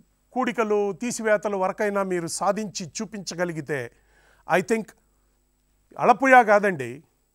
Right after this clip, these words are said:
Kerala will somewhere be lost in the race. We will go far beyond Kerala because in six months' time there can't be a state full of literates. ఇల్లిటరసీ అనేటువంటి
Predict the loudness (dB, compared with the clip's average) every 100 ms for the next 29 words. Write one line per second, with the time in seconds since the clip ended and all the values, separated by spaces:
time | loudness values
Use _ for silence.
0 | _ _ 2 4 8 10 8 4 -2 -4
1 | -2 0 -2 -4 -8 -8 -2 -2 -2 -6
2 | -12 -12 -10 -8 -8 -10 -12 -18 _ _
3 | _ _ _ _ _ _ -8 -4 -2 -2
4 | -2 2 2 0 -4 2 4 6 4 0
5 | 0 0 -2 -2 0 2 2 2 -2 0
6 | 2 0 -6 _ _ _ -8 -4 -2 0
7 | 2 2 2 4 6 6 4 0 -2 -4
8 | 0 0 0 -4 -4 -6 -12 _ -6 -4
9 | -4 -10 _ 4 4 2 -14 _ _ _
10 | _ -4 2 2 2 -4 -18 -10 -8 -6
11 | -6 -6 -10 -16 _ _ _ _ _ -10
12 | -6 -4 -2 -4 -2 0 2 2 2 -2
13 | -6 -6 -6 -6 -6